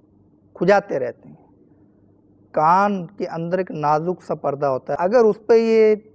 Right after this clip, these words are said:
تنکا جا لگے تو وہ زخمی ہونے کا اندیشہ بھی ہے، اس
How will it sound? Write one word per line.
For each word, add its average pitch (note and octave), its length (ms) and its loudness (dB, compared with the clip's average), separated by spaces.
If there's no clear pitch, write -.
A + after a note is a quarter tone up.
تنکا G3+ 280 0
جا F3 220 4
لگے C#3+ 300 -2
تو F#3 80 -12
وہ F#3 140 0
زخمی F3 360 -2
ہونے E3+ 260 -6
کا D#3+ 100 -2
اندیشہ C#3+ 360 -6
بھی C3 200 -10
ہے، B2+ 40 -6
اس B2+ 140 -10